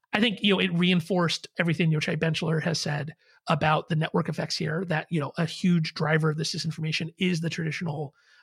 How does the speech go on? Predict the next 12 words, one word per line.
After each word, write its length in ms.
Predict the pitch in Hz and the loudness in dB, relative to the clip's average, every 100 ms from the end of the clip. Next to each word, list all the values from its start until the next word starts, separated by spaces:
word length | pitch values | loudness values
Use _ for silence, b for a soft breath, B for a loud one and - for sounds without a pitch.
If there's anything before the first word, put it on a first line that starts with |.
| b | b
media, 520 | 180 160 156 147 139 | -6 -2 0 -2 -4
political 380 | - 165 156 147 | -6 -4 -2 -4
media. 480 | 139 143 143 143 156 - _ | -6 -4 -4 -6 -8 -14 _
We 100 | 190 | 0
saw 360 | 175 - 165 160 | 0 2 4 4
lots 360 | 147 151 165 - | 2 0 0 -2
of 360 | 175 160 156 - b b b | -4 -4 -4 -10 b b b
something 420 | - 196 170 170 156 | -2 -2 2 0 0
pops 380 | - 156 - - | 0 0 -2 -2
up 300 | 170 165 _ _ _ _ _ _ _ _ - - | -2 -4 _ _ _ _ _ _ _ _ -16 -2
on 360 | - 170 170 165 - | 6 8 8 4 0
online, 640 | 175 151 180 214 208 202 | 2 4 6 4 6 4